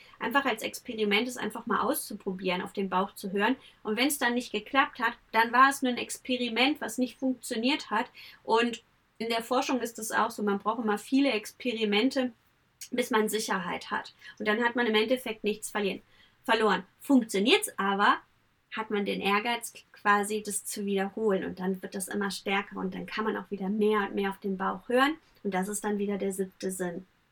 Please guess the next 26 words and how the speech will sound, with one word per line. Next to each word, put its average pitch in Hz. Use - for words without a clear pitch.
Und 220
das 208
sehe 247
ich 247
ja 214
zum 214
Beispiel 208
auch 196
bei 196
dir. 233
Du 247
berichtest 233
mir 220
immer 262
nach 254
dem 240
Coaching, 247
boah, 220
wenn 220
ich 220
das 208
dann 185
umgesetzt 285
habe 226
und -
einmal 262